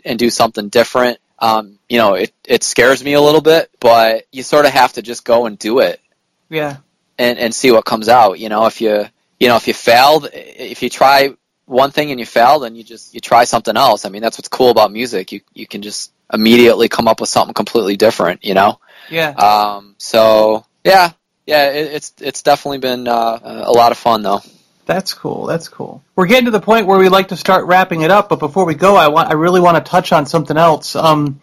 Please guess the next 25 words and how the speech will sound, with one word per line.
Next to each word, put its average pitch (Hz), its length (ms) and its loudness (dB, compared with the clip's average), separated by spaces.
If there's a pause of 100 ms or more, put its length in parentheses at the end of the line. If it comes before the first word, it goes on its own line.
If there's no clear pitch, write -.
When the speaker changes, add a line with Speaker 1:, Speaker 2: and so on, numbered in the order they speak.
(100)
Speaker 1:
Sure. 135 240 2 (280)
Speaker 2:
'cause 151 160 0
we, 190 140 2
oh, 190 200 2
'cause 165 200 -2
we're 190 140 4
a 165 60 0
geek 175 240 0
show, 170 180 2
and 156 80 4
we 151 100 0
always 156 240 2
like 156 220 0
to 147 100 -8
know, 143 540 0 (360)
like, 156 220 -4
what 196 300 2
is, 170 360 0 (400)
other 185 280 2
than 170 240 0
music, 190 400 2
of 131 100 -2
course, 147 420 0
like, 151 200 -2
what 170 360 2